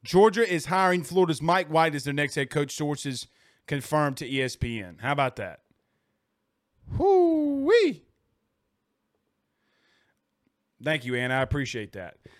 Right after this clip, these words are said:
Uh, Tigers Avenue podcast, who also, uh, went on their show a couple weeks ago, they said fifteen strikeouts between Hilliard and Raiselman yesterday. Uh, yesterday or today?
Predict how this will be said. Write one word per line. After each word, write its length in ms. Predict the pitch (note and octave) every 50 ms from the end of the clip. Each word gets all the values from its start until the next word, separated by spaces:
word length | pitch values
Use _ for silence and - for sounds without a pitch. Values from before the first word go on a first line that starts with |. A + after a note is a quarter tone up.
| _ _ -
Uh, 200 | D#3 E3+ E3+ D#3+
Tigers 400 | - - A3 A3+ A3+ G#3 G3 F3+
Avenue 300 | G3+ G3 F#3+ F#3 F3+ E3+
podcast, 680 | - F#3 F#3 F3 F3 E3 - E3+ E3 E3+ F#3 - -
who 80 | F3 D#3+
also, 720 | - D#3+ F3+ A#3 B3 - - F#3 D#3 C3+ B2 A2+ G#2+ - _ _ _ _ _ _ _ -
uh, 260 | C#3 C#3+ C#3 C3+ C3+ C3
went 160 | D#3+ E3 E3+
on 160 | D#3+ D#3+ D#3
their 140 | D#3 D#3 D3
show 140 | - D#3 C#3+
a 20 |
couple 260 | - D#3 C#3+ A#2+ A#2
weeks 260 | A#2+ C#3 D3+ D3 -
ago, 120 | - C#3 C3
they 140 | B2+ C3+ C3+
said 180 | - C#3+ C3
fifteen 320 | - - F3+ F3+ F3 E3 D3+
strikeouts 420 | - F3 D#3+ D3+ - D#3+ D3 -
between 280 | - C3 D3 D3 C#3 B2
Hilliard 340 | D3+ E3 D#3+ D3+ D3+ D3+
and 160 | C#3 C3 B2 B2+
Raiselman 380 | C3+ C#3 B2 C3 B2+ B2+ A#2+
yesterday. 480 | A#2+ B2 A#2+ - - A2 G2+ F#2 E2 _ _ _ _ _ _ _ _ _ _ _ _ _ -
Uh, 120 | C#3 C#3 C3
yesterday 420 | B2+ B2+ C#3+ E3+ E3+ - G3+ G3
or 60 | F3+
today? 420 | D3 - C3 A#2 A2+ G2 D#2+ C#2+